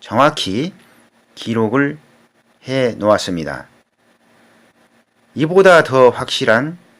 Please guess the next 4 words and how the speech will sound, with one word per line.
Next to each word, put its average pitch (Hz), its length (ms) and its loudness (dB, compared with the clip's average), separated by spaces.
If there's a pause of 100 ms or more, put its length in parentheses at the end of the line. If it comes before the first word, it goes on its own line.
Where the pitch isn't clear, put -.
자료가 98 600 -6 (320)
또 120 300 -6
있겠습니까? 127 680 -6 (1300)
아니면 135 540 0